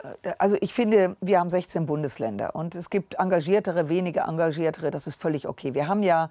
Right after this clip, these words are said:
noch eine Menge Europakandidaten. Das ist ja keine One-Woman-Show, ich bin die Spitzenkandidatin,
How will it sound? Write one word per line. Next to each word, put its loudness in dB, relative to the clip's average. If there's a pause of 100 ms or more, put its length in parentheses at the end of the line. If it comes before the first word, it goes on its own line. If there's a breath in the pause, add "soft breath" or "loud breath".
(360 loud breath)
noch -4
eine 0
Menge 2
Europakandidaten. -2
Das -8
ist -6
ja 0
keine 0
One-Woman-Show, 0
ich -2
bin -10
die -12
Spitzenkandidatin, -2